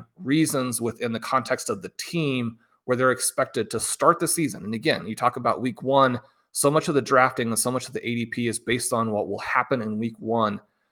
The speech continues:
There may be a reason that the team has the other back elevated for that week one, two, three stretch. But we think that the profile and the way the touches will break down,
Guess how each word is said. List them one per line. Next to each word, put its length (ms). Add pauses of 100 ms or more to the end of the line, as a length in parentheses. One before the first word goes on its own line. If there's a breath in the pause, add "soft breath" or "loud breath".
(160)
There 120
may 160
be 160
a 80
reason 380
that 60
the 100
team 400
has 320
the 120
other 200
back 420 (140)
elevated 720 (1160)
for 100
that 220
week 220
one, 260
two, 220
three 260
stretch. 480 (180)
But 120
we 140
think 300
that 120
the 100
profile 1000
and 100
the 40
way 120
the 100
touches 340
will 80
break 300
down, 380